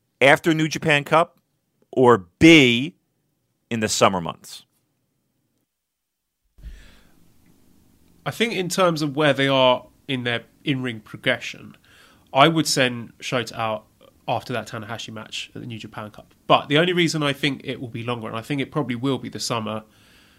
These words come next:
Speaker 2: or close to the summer, is that if Shota leaves, then they're left with only three young lions. So I think we'd need to see some new lions brought in before the guys at the top of the class can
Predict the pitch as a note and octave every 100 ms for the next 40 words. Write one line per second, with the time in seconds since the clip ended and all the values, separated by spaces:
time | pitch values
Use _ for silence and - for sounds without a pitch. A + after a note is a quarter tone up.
0 | _ - - - D3+ B2+ - - - D#3
1 | - - A#2 A2 - C3 A#2+ B2+ A#2+ -
2 | - _ _ _ _ _ _ _ _ _
3 | C#3+ A#2 - - _ _ _ _ - -
4 | G#3+ - A#2 A2 A#2 - C3 C3 B2+ -
5 | _ _ C#3+ C3+ C3+ - - B2 B2 B2+
6 | A#2 - C#3 A#2+ A2 - _ B2+ A2+ A#2+
7 | A2 - - B2 A#2+ - E3 - - _
8 | - C3+ C#3 C#3+ C3+ C3+ B2 - B2+ A#2
9 | - - _ - - B2 A#2 B2 C#3+ G#3+
10 | C#3+ A2+ A2 G#2+ B2+ A2 A2+ A2+ A2 _
11 | - - - C3 - C#3 B2+ A#2+ A#2 _
12 | _ - B2+ A#2 - _ _ _ _ D3
13 | B2+ B2 A2+ B2+ - B2+ C3 A2+ A2 -
14 | - A2+ G#2+